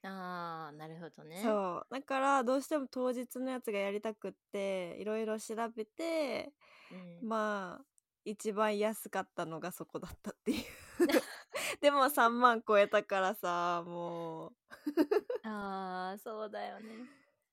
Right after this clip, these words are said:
Speaker 2: 五
Speaker 1: なんかさ、
Speaker 2: 分以内の。
Speaker 1: え、入国の、
Speaker 2: うん。
Speaker 1: ドイツ入国の時にピーシーアール見せたよね。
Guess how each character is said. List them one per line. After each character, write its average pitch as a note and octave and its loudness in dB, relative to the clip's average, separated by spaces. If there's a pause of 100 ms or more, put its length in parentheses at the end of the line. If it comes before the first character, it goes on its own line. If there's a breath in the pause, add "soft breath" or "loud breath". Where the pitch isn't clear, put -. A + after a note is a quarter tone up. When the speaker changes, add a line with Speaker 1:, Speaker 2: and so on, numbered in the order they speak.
(120)
Speaker 2:
五 G#3+ -10
Speaker 1:
な A3+ -4
ん A#3+ -4
か A#3+ -6
さ、 A#3 -6
Speaker 2:
分 G#3 -4
以 - -6
内 G3+ -2
の。 F3+ -14
Speaker 1:
え、 A#3 -6
入 B3 0
国 F#4+ -4
の、 G4 -10
Speaker 2:
う - -20
ん。 A3 -16
Speaker 1:
ド E4+ -4
イ G4+ -2
ツ G#3 -12
入 A#3+ -4
国 B3+ -6
の A#3+ -6
時 A#3 -12
に F3+ -16
ピ G3+ -12
ー - -12
シ - -12
ー G3 -4
ア F#3+ -4
ー F3 -6
ル D#3 -12
見 F#3 -12
せ F3 -14
た - -16
よ A#3+ -16
ね。 C#4 -20